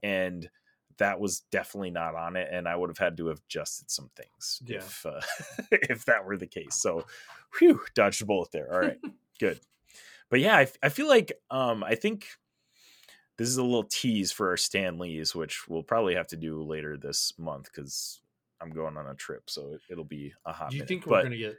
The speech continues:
Speaker 2: do you think we'll get all six bros for the Stan Lees, or is that gonna be a
Speaker 1: We
Speaker 2: five
Speaker 1: better.
Speaker 2: thing?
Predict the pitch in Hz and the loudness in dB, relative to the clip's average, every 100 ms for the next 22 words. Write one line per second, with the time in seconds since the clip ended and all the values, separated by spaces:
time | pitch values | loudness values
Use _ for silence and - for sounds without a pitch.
0 | _ - 156 165 156 139 131 120 120 143 | _ -12 -8 -6 -4 -2 -2 -2 -4 -10
1 | 127 - 117 123 - 120 - 120 120 135 | -12 -8 -8 -8 -10 -14 -12 -12 -10 -8
2 | 135 104 104 107 110 104 101 98 - 147 | -8 -8 -8 -10 -10 -8 -6 -2 6 8
3 | 170 170 | 8 6